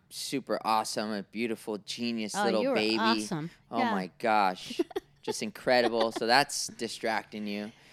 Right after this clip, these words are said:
Speaker 1: And, um,
Speaker 2: No, actually, that's what, that's what, you know, kept me going.
Speaker 1: Yeah.
Speaker 2: You know, because I lost myself. I lost everything. I was,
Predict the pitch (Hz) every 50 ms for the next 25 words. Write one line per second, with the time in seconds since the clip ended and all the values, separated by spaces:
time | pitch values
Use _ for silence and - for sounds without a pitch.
0 | - - - _ _ - 117 117 113 113 113 110 110 110 104 117 - - 110 113
1 | 113 110 110 110 - 330 349 349 320 370 - - 453 403 392 330 302 330 330 320
2 | - - - 285 285 285 285 - - _ _ _ _ - - - 240 240 247 247
3 | - - - - 254 247 233 240 240 233 - - _ - 240 226 214 202 190 190
4 | 190 - - 226 208 - - 202 180 - 175 214 247 185 143 123 123 180 185 -
5 | _ _ _ _ _ _ _ - 95 92 90 87 - - _ _ _ _ _ _
6 | - 226 220 214 196 185 185 190 196 202 - 226 214 - 254 226 247 233 240 233
7 | 220 214 240 254 269 - - - - 208 196 190 190 - - - 226 247 269 240
8 | 185 165 156 180 190 - - 220 254 330 339 285 262 254 - - - - 208 214
9 | 208 233 240 - - 196 180 180 170 170 185 190 _ _ _ _ _ _ _ _
10 | _ _ _ _ _ _ - 240 247 247 240 233 233 226 208 202